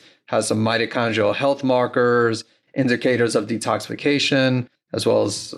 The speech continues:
some other valuable information. So I really do like organic acids testing. Sometimes I'll recommend testing for small intestinal bacterial overgrowth, which is a breath test, also known as sibo, sibo breath test.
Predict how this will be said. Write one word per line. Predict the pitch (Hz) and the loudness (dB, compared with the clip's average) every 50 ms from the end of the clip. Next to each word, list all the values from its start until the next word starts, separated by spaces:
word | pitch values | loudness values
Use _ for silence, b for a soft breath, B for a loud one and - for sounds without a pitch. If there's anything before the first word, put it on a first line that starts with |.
| - | -10
some | - - 107 113 123 | -6 -4 -2 0 0
other | 131 131 127 123 | 2 2 2 2
valuable | 113 123 117 117 120 113 117 113 113 | 2 2 2 2 2 2 0 0 0
information. | 113 107 - 117 113 113 107 107 127 117 | 0 -2 -4 -2 0 0 0 0 -2 -4
So | - 147 | -2 0
I | 147 | 0
really | 160 208 277 302 214 160 139 | 0 2 2 2 2 2 0
do | 135 135 131 | 0 0 2
like | 120 117 117 113 117 113 - - _ _ - - - | 2 2 2 0 0 -2 -8 -20 _ _ -12 -4 -2
organic | 120 117 113 110 107 104 107 | -2 0 0 -2 -2 -2 -2
acids | 127 120 120 - - 117 - - | 0 0 -2 -2 -6 -10 -8 -4
testing. | - 127 117 113 - - 123 120 120 120 120 120 117 117 - _ _ _ _ | -2 -2 -2 -2 -2 -2 0 0 0 0 0 -2 -4 -6 -10 _ _ _ _
Sometimes | - - - 151 147 147 - 147 143 135 135 | -8 -2 0 0 0 2 0 0 0 0 2
I'll | 135 127 | 2 2
recommend | 131 131 123 - 131 123 120 117 113 113 113 113 - _ _ _ _ _ _ _ - | 2 2 2 0 0 0 2 0 0 -2 -4 -6 -10 _ _ _ _ _ _ _ -4
testing | - 156 131 - - 143 135 120 | -2 0 0 0 0 -2 -2 -2
for | - - 127 113 | 0 0 0 0
small | - - - 139 131 123 120 120 | 0 0 0 2 2 2 2 0
intestinal | 117 104 - 131 113 - 127 117 | 0 0 0 -2 -2 0 -2 0
bacterial | 113 120 113 110 - - 127 107 107 107 - | 0 0 -2 -2 -2 -2 -2 0 0 2 2
overgrowth, | 135 143 143 139 139 127 135 131 131 131 131 127 127 - | 2 2 2 0 0 2 2 2 4 2 2 0 -2 0
which | 120 113 110 - - | 0 0 0 0 0
is | 120 107 101 113 | -2 -2 0 0
a | 110 107 | 0 0
breath | 104 - - 123 123 123 123 - | -2 -2 -2 0 0 0 -2 -2
test, | - 135 120 123 123 120 - - | -2 0 0 0 0 -2 -4 -4
also | 117 117 117 110 - 120 | -2 -2 -2 0 0 -2
known | 110 113 110 107 | 0 0 0 -2
as | 107 - | -2 -4
sibo, | - - - 139 127 127 123 127 123 120 120 | -4 -4 -2 0 0 2 2 2 2 2 2
sibo | 117 - - 131 120 123 120 113 | 0 0 0 0 0 2 0 0
breath | - 120 120 117 117 | 0 0 0 0 -2
test. | - - 120 117 117 117 - - - | -2 0 2 2 2 0 -2 -4 -10